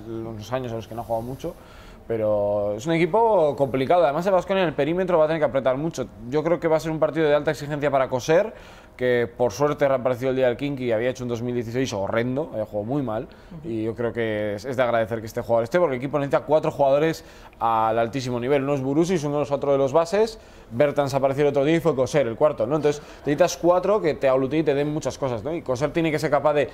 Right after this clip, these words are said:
Speaker 1: no frenar, pero sí minimizar un poco el impacto de, de un jugador de estos como De Colo, todos.
Speaker 2: Tal vez lo que tiene mejor Chesca es lo que estáis comentando, ¿no? En la línea seis setenta y cinco,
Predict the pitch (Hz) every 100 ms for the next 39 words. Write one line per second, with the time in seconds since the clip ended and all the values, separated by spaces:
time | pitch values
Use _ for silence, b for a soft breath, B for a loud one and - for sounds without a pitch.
0 | B 120 151 170 160 156 - 139 156 160
1 | 143 131 139 143 143 143 151 127 113 131
2 | 139 123 117 110 113 113 123 117 120 131
3 | - 107 101 117 107 92 85 - - B
4 | B - 135 170 190 185 156 143 - 156
5 | 170 175 165 165 156 185 - 143 135 -
6 | - 135 120 135 139 135 135 165 135 139
7 | 156 131 127 127 139 151 147 165 151 143
8 | 160 151 147 160 110